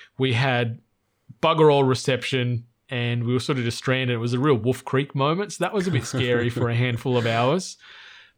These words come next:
Speaker 1: Um, another time on that same tour, actually, we had, like,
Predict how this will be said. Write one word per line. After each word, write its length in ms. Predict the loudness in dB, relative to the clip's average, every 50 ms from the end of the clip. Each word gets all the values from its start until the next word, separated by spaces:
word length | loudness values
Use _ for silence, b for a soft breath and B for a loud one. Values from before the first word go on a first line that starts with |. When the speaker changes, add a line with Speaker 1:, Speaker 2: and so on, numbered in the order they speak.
| _ _ _ _ _ -4
Speaker 1:
Um, 440 | -4 -2 -2 0 0 0 -2 -2 -2
another 340 | -2 0 0 2 2 2 0
time 640 | 0 2 2 4 4 4 2 2 0 -2 -2 -4 -2 -2
on 140 | 0 2 2
that 180 | 0 -2 -2 -4
same 280 | -2 -2 -2 -2 0
tour, 240 | 2 4 6 6 6
actually, 640 | 4 2 0 -2 -2 0 0 2 2 2 0 -2 B B B B B B B B B -4
we 140 | -2 0 2
had, 180 | 2 0 0
like, 320 | 0 -2 -2 -4 -6 -12